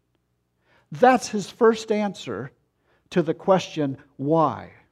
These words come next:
Why do I seek sinners? Why do I seek people like us?" The second question is this.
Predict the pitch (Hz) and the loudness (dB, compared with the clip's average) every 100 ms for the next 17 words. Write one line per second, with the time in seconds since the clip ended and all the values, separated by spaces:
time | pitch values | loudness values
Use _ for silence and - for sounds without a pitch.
0 | _ _ _ _ _ _ _ _ _ _ | _ _ _ _ _ _ _ _ _ _
1 | _ _ 135 151 196 214 208 190 175 175 | _ _ 4 8 8 8 4 0 0 0
2 | - 170 151 - - 135 127 113 - - | -4 -8 -8 -12 -12 -10 -10 -14 -18 -20
3 | _ _ _ _ _ _ 143 160 175 180 | _ _ _ _ _ _ 2 6 6 4
4 | 170 170 165 - 165 156 - _ _ _ | 2 2 0 -8 -8 -8 -18 _ _ _
5 | _ _ _ _ _ - 143 165 151 156 | _ _ _ _ _ -8 -6 -4 -2 -4
6 | 156 196 180 - - - _ _ _ _ | -4 -8 -8 -16 -20 -20 _ _ _ _
7 | _ _ _ _ _ _ _ _ _ - | _ _ _ _ _ _ _ _ _ -4
8 | 160 - 254 254 - - 156 123 - 147 | -2 2 2 2 -4 -2 -4 -4 -10 -14
9 | 139 160 _ _ _ _ _ _ _ _ | -14 -16 _ _ _ _ _ _ _ _
10 | _ _ _ _ _ _ _ _ _ _ | _ _ _ _ _ _ _ _ _ _
11 | _ _ _ _ _ - 147 160 156 120 | _ _ _ _ _ -12 -10 -8 -8 -10
12 | - - | -16 -20